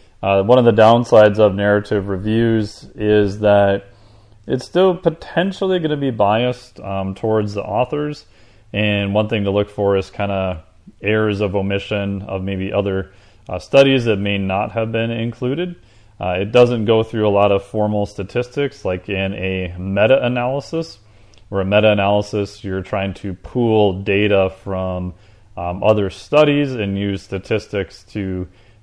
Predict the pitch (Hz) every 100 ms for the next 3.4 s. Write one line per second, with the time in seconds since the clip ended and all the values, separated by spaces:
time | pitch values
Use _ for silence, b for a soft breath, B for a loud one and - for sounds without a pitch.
0 | 104 104 101 101 107 98 - 98 98 90
1 | - 117 113 101 95 95 92 - 110 104
2 | 98 92 92 92 92 90 90 92 92 87
3 | 90 90 85 78